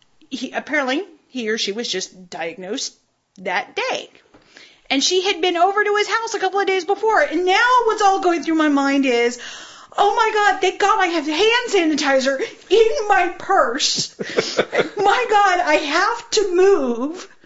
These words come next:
Speaker 1: So we very kindly get up, we move,
Speaker 2: You
Speaker 1: we
Speaker 2: felt
Speaker 1: sit.
Speaker 2: you had to move, so you got up and did the cha-cha.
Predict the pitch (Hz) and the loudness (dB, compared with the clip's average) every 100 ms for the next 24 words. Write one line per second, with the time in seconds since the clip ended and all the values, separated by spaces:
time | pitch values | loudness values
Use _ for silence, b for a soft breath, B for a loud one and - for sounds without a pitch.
0 | b b b b - 277 262 254 269 277 | b b b b -2 2 4 2 -2 -8
1 | - _ - 277 311 285 302 320 - 254 | -18 _ -14 0 2 4 2 0 -2 -2
2 | 254 247 208 208 220 220 208 247 240 226 | -2 -4 -2 0 0 0 -4 0 2 2
3 | 226 220 202 - 214 233 247 180 170 151 | 2 0 -2 -6 -2 0 2 2 4 2
4 | 147 131 131 131 - 110 98 131 123 113 | 2 0 2 0 0 -6 -2 0 0 -4
5 | 104 117 101 - 120 - - | -8 -8 -4 -4 -2 -4 -10